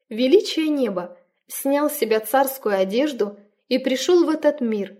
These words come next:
осквернённый и омрачённый проклятием, чтобы научить людей, как проявлять самоотвержение и самопожертвование в жизни и как исповедовать практическую религию в повседневной жизни.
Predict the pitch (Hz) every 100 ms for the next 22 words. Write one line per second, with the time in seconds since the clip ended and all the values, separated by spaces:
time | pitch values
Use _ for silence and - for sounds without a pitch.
0 | _ _ _ - 226 - 240 226 214 226
1 | 294 254 208 226 233 240 339 330 302 294
2 | 285 262 214 - 202 190 - _ _ _
3 | - - 294 254 277 277 277 320 311 285
4 | 233 208 196 - _ _ - 190 202 -
5 | 247 240 277 277 - 226 208 208 208 190
6 | 233 302 247 196 - 254 262 285 277 302
7 | 302 - 196 202 202 202 220 196 196 -
8 | _ _ _ - 240 240 330 349 320 -
9 | 247 277 262 285 285 - 247 - - 269
10 | - 247 - 233 220 208 214 196 196 -
11 | _ _ - 240 - 233 208 208 214 220
12 | 208 214 190 175